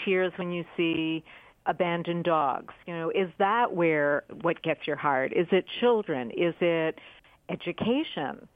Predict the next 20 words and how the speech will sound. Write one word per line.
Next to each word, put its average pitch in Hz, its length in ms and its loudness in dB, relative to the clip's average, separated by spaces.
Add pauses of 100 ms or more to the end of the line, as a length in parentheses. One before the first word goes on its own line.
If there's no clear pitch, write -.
(300)
Um, 170 560 2
is 185 320 2
it 190 400 2 (420)
the 196 180 -2
environment? 185 960 -2
Is 175 220 -2
it 180 100 -6 (180)
science? 185 600 0
So 190 120 4
those 214 280 2
are 208 100 2
all 180 500 2
things 151 480 -2 (200)
that, 147 480 4 (520)
um, 151 720 4
one 175 420 4
does 185 300 4
have 202 240 0 (120)
to 185 200 4
ask 180 280 2